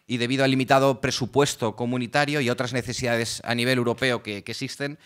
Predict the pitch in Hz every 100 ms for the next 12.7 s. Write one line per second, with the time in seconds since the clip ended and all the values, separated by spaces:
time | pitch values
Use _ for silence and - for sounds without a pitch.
0 | - - - - 131 143 147 160 143 143
1 | 151 151 143 - 139 - 151 165 143 117
2 | 123 151 - 143 160 - - 127 123 _
3 | _ _ - 127 120 180 160 143 170 -
4 | 117 - 131 - _ - - - 113 117
5 | 139 143 139 117 113 127 127 - 127 120
6 | 113 98 95 85 - _ _ _ _ _
7 | - 156 170 180 - _ _ _ _ -
8 | 127 143 156 147 147 143 123 123 151 -
9 | - 113 110 135 139 - _ _ _ 123
10 | 113 120 120 127 151 156 139 123 107 151
11 | 156 120 117 - - 151 - 160 135 113
12 | 110 110 117 113 87 85